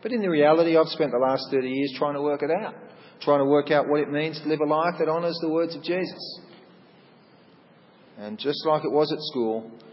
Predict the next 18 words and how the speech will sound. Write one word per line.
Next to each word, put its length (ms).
for 60
some 440
it 100
was 200
a 240
source 280
of 160
ridicule 640
and 180
mocking, 400
as 160
I 80
shared 160
about 300
my 260
own 120
thirty 260
years. 520